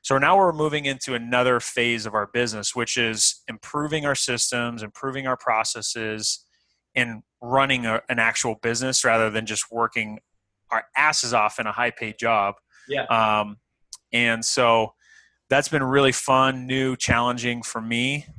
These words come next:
Speaker 1: Uh, and I would say if you're starting out, you're, you're starting to have some success, you're looking for that next thing. Um, if you're wholesaling or you're flipping houses, I think your next hire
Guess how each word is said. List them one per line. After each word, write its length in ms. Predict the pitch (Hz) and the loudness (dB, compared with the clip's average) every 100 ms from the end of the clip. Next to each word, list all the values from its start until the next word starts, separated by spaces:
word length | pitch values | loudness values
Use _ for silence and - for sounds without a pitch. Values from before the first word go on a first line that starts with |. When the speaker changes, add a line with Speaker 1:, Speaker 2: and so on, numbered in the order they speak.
| - | 0
Speaker 1:
Uh, 320 | 113 110 107 - | 2 2 0 -2
and 140 | - 131 | -4 -2
I 160 | 131 | 0
would 160 | 139 139 | 2 2
say 540 | - 131 127 127 127 - | 2 2 4 2 0 -4
if 200 | 127 - | -8 -6
you're 100 | 120 | -6
starting 420 | - 147 151 156 | -2 0 0 2
out, 380 | 143 147 147 - - _ | 2 4 2 0 -10 _
you're, 160 | - 113 - - - | -12 -10 -12 -16 -8
you're 200 | 127 110 | -6 -4
starting 360 | - 143 147 | 0 2 2
to 40 | 131 | 2
have 160 | 135 131 | 0 0
some 160 | 139 | -4
success, 680 | - - - 139 131 131 - | -8 -6 -2 2 2 2 -2
you're 100 | 120 | -6
looking 340 | 110 131 143 127 | -4 -6 -6 -8
for 120 | 135 | -4
that 200 | 127 117 | -4 -2
next 340 | 123 - - | -2 -2 -2
thing. 400 | 127 127 123 127 - _ _ _ _ | 0 0 0 -4 -14 _ _ _ _
Um, 400 | 120 117 113 113 - _ _ _ _ | 2 2 2 -2 -14 _ _ _ _
if 180 | 131 - | -8 -6
you're 120 | 110 | -6
wholesaling 720 | - 170 170 175 165 160 160 - _ | 0 0 2 0 0 0 -2 -8 _
or 240 | 151 160 | 2 4
you're 240 | 156 139 131 | 4 2 0
flipping 400 | - 139 - 120 | -2 -4 -4 -2
houses, 340 | 120 113 - | -2 -2 -2
I 100 | 117 | -4
think 220 | 117 135 | -4 -8
your 180 | 123 117 120 | -6 -8 -8
next 500 | 123 127 139 - - | -4 -2 0 -2 -4
hire 520 | - 139 143 175 196 | 0 2 2 0 -4